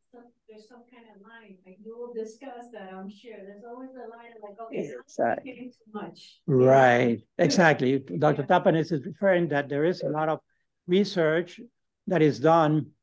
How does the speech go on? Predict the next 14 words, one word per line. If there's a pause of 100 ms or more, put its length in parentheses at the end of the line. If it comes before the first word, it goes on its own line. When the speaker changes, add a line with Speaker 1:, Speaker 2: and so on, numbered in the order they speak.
(260)
Speaker 2:
in
animals (140)
that
then (160)
may
be
translated
into
clinical
research, (220)
clinical
trials
for
humans,